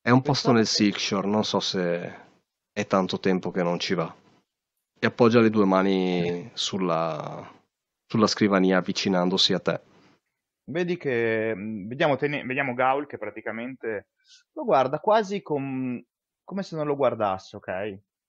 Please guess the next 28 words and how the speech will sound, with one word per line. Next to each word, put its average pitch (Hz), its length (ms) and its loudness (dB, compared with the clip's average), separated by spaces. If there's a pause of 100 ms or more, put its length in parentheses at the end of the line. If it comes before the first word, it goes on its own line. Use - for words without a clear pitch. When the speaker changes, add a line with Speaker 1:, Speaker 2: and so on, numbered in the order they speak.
(320)
Speaker 2:
Cioè, 131 180 0
nel 127 100 -2
senso, 139 300 -8
lo 151 60 -4
guarda 160 280 0
un 135 140 -4
po' 139 120 -12
con, 120 420 -16 (220)
con 156 180 -8
menefreghismo. 127 880 -6
Non 156 320 -6
sono 110 880 -4
pratico 113 560 -6
del 107 180 -8
silk, 107 400 -12
tendenzialmente 120 1080 -8
trovo 104 380 -10 (720)
abbastanza 90 600 -6
cose 82 240 -14
le 80 120 -14
pratiche - 760 -14 (280)
della 87 320 -12
carne. - 360 -18 (500)
Speaker 1:
Sorride 147 560 6
malignamente 110 1160 4
finché 107 360 -4
ti 104 120 -4
guarda 101 580 2